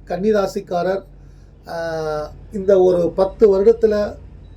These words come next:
ஆ, ஒரு பத்து, பதினஞ்சு வீடு வச்சிருக்காங்க, வாங்கியிருக்காங்க. நான் இருக்கக்கூடிய இந்த பில்டிங் ஓனர் கூட,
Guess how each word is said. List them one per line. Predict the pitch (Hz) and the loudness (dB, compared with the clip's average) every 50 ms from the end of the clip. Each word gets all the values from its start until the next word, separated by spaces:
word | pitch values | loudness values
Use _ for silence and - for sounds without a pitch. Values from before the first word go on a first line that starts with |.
| - - - - - - | -20 -20 -20 -18 -16 -14
ஆ, | 175 170 165 160 | -12 -12 -10 -10
ஒரு | 156 160 165 160 165 | -8 -6 -6 -6 -6
பத்து, | 160 - 190 190 190 - 240 | -4 -4 -4 -4 -4 -6 0
பதினஞ்சு | - 226 220 208 208 196 180 185 185 185 | 4 4 4 4 2 0 2 2 2 4
வீடு | 180 214 254 233 254 214 | 2 0 0 2 2 2
வச்சிருக்காங்க, | 190 - 202 175 - 165 143 135 127 - - - - - - - - | 2 0 -4 -6 -6 -6 -8 -8 -10 -14 -20 -20 -20 -20 -20 -16 -12
வாங்கியிருக்காங்க. | 156 185 214 220 208 - - 147 135 127 - - - - - - - - - - - - - - - - - - - - - - - - - | -6 0 0 0 0 0 -4 -12 -14 -16 -20 -20 -20 -20 -20 -20 -20 -20 -20 -20 -20 -20 -20 -20 -20 -20 -20 -20 -20 -20 -20 -20 -20 -20 -16
நான் | - 139 147 151 165 190 | -10 -6 -4 -2 0 0
இருக்கக்கூடிய | 214 233 262 208 180 226 208 208 202 196 185 175 | 2 2 2 4 4 4 4 6 4 4 4 2
இந்த | 165 170 | -2 -4
பில்டிங் | 165 156 156 190 208 208 233 220 190 | -4 -2 -2 0 0 2 2 2 2
ஓனர் | 180 185 202 220 214 202 190 | 2 2 2 2 2 0 -2
கூட, | - 185 208 220 220 | -2 -2 -2 -2 -4